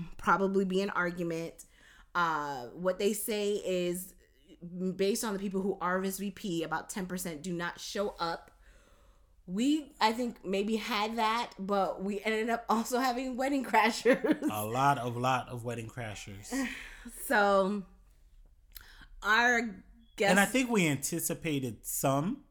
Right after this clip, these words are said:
Speaker 2: just not the amount that we had.
Speaker 1: I don't know if I anticipated some. I don't know,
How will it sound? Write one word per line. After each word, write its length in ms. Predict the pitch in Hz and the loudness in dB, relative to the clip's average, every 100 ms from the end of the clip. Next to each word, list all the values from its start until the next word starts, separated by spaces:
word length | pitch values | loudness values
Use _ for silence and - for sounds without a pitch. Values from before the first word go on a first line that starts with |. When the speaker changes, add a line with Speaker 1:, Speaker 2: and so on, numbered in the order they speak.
| _ _ _ _ - | _ _ _ _ -14
Speaker 2:
just 320 | 120 135 143 143 | -4 -2 -2 -2
not 280 | 123 120 | -2 -2
the 120 | 123 117 | -4 -6
amount 420 | 110 113 110 104 | -6 -6 -8 -10
that 140 | 110 | -12
we 160 | 104 104 | -10 -12
had. 360 | 101 92 90 - | -12 -14 -14 -10
Speaker 1:
I 60 | 262 | -6
don't 100 | 523 | -4
know 400 | 571 508 523 480 | -4 -4 -4 -2
if 60 | 214 175 170 | -2 -2 -4
I 20 | |
anticipated 840 | 175 180 185 185 175 165 156 156 | -6 -6 -8 -8 -8 -8 -8 -10
some. 260 | 165 147 147 - | -8 -8 -6 -4
I 140 | 226 | -2
don't 160 | 294 302 | -2 -2
know, 300 | 240 156 | -2 -4